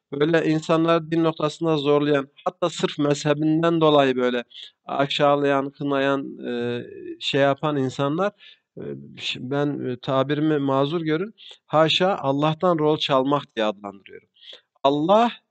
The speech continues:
irade vermiş. O irade üstünden kişiyi imtihan ediyor. Ee, ve o iradesini Allah'ın istediği doğrultuda, doğrultuda kullanırsa ödüllendiriyor ya da tersine kullanırsa cezalandırıyor.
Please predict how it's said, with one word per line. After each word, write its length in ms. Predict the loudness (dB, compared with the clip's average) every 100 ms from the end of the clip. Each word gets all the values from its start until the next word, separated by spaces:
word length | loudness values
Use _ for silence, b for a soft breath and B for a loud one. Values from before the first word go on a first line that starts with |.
| _ _ 0
irade 460 | 6 6 6 4
vermiş. 420 | 4 2 0 -6 -10
O 120 | -12 -6
irade 440 | 2 6 6 4
üstünden 540 | 0 0 -2 0 0
kişiyi 440 | 0 -2 0 -2 0
imtihan 560 | -2 0 2 4 4
ediyor. 340 | 0 -2 -2 -4 B B B _
Ee, 80 | -4
ve 420 | -2 0 0 0
o 180 | 2 0
iradesini 680 | 2 4 4 2 -2 -2 0
Allah'ın 420 | 0 0 2 2
istediği 420 | 0 -2 -2 2
doğrultuda, 480 | 4 4 2 -2 -4 -6 -14 -2
doğrultuda 640 | 2 4 2 0 4 4 4 -4
kullanırsa 680 | 0 2 2 0 2 2 2
ödüllendiriyor 920 | -4 -2 2 4 4 2 0 0 0 -4 -6
ya 60 |
da 140 | -6 -4
tersine 480 | -2 -2 0 -2 -2
kullanırsa 720 | 0 0 0 -2 0 0 0
cezalandırıyor. 1000 | -2 2 4 6 6 4 -2 0 0